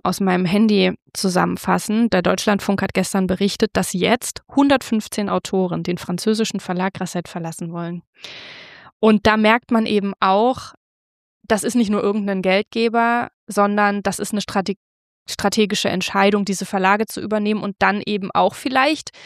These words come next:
mit so einem gerade ein bisschen wankelmütigen, so würd ich's mal beschreiben, Autor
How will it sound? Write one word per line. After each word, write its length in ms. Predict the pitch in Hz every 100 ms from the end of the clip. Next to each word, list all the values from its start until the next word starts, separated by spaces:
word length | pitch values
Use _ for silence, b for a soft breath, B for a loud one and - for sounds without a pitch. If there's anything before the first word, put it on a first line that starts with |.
| B B B _ -
mit 240 | 226 -
so 280 | - 226 226
einem 720 | 220 214 214 214 208 208 208 _ _ _ _ _ _ _ _ -
gerade 880 | 190 202 214 214 220 214 214 208 -
ein 80 | 208
bisschen 320 | 240 220 208
wankelmütigen, 1080 | 196 214 226 214 220 - 196 202 202 202 196
so 160 | 202
würd 160 | 202 -
ich's 160 | 202 220
mal 140 | 202
beschreiben, 680 | 196 - 196 196 190 190 190
Autor 600 | 190 220 - 202 196 214